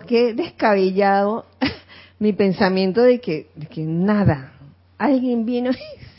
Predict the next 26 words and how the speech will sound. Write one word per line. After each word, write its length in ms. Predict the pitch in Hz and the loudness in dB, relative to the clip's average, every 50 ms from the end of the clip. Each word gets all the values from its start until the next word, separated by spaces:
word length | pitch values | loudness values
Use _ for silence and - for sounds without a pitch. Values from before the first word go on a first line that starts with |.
| - - - - | -16 -16 -10 -4
se 80 | - 320 | -2 -2
robó 280 | 262 240 214 190 196 196 | 0 2 0 2 2 0
el 120 | 196 185 | -2 -4
cuchillo. 880 | - - 220 226 - - - - - - - 302 - - - - - - - _ _ _ | -6 -8 -8 -8 -6 -8 -10 -10 -8 -4 -4 -4 -4 -6 -8 -10 -10 -10 -10 _ _ _
<laughs> 1400 | - - - - - - - - - _ _ _ _ - - _ _ _ _ - - _ _ 180 - - - - - | -10 -10 -10 -16 -20 -16 -16 -16 -16 _ _ _ _ -20 -20 _ _ _ _ -20 -20 _ _ -20 -20 -20 -20 -2 0
¿Cómo 200 | 262 254 285 330 | 2 2 2 0
se 120 | - 339 | -2 -2
me 80 | 233 202 | -2 -2
ocurre 320 | 185 - 185 180 190 180 | 0 2 2 2 4 4
a 40 | 170 | 2
mí, 200 | 165 160 151 156 | 2 0 -4 -4
ah? 180 | 151 156 175 190 - 202 170 151 - | -6 -6 -6 -6 -4 -4 -4 -2 0
¿Ah? 200 | 285 302 320 - - - - - - - | 0 0 0 -2 -8 -16 -20 -20 -4 2
Y 80 | 247 | 4
después 260 | 240 240 226 294 330 320 | 6 6 6 6 6 6
yo 80 | 359 | 6
me 120 | 370 370 339 | 4 4 4
ría 340 | 285 240 247 269 285 285 | 4 4 4 4 4 4
de 120 | 277 254 226 | 4 4 2
mí 200 | 233 247 269 277 | 2 0 -2 -4
misma, 540 | 311 370 440 311 262 185 170 156 156 160 - _ _ _ _ - - - - _ _ | -4 -4 -4 -4 -4 -4 -4 -6 -6 -8 -12 _ _ _ _ -20 -20 -20 -20 _ _
porque 300 | - 208 190 185 226 208 | -2 0 0 2 2 2
a 40 | |
veces 340 | 202 226 247 - 359 370 - - | 2 2 0 0 -2 -4 -4 -4
eso, 260 | 254 - 403 349 - - | -4 -2 -2 -2 -2 -2
eso, 220 | - - - - | -4 -2 0 0